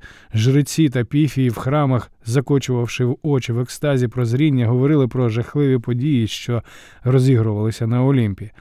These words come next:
Ця звістка передавалася з вуст в уста, напевно, дійшовши й до тих, кому вона, власне, призначалася. Коротше, все йшло як слід.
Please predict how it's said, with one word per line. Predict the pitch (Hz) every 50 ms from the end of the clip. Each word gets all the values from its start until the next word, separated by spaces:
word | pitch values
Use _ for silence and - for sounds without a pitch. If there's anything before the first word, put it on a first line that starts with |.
| - - - - - _ - -
Ця | - 160 156 147
звістка | 131 113 123 131 143 147 139 - - - 127
передавалася | 117 - 123 123 123 127 127 131 135 127 127 120 - 127 120
з | 113
вуст | 120 123 127 127 120 - -
в |
уста, | 120 123 - - - 147 139 127
напевно, | 123 113 - 131 123 123 120 117
дійшовши | 117 120 117 - - 131 127 123 - - 117
й | 113
до | 113 110
тих, | 104 - 113 127 127 - - - - - -
кому | - 127 127 127 120
вона, | 117 117 117 120
власне, | 117 117 113 107 104 - 120 117
призначалася. | 110 123 127 131 151 156 - 175 123 107 101 - 104
Коротше, | - 120 117 135 135 - - 131 120 - - - - _
все | - - - - 143 151 165 180 180 - _ -
йшло | 135 127 117 - - 123 120 117 120
як | 120 120 -
слід. | - - - 110 101 - - -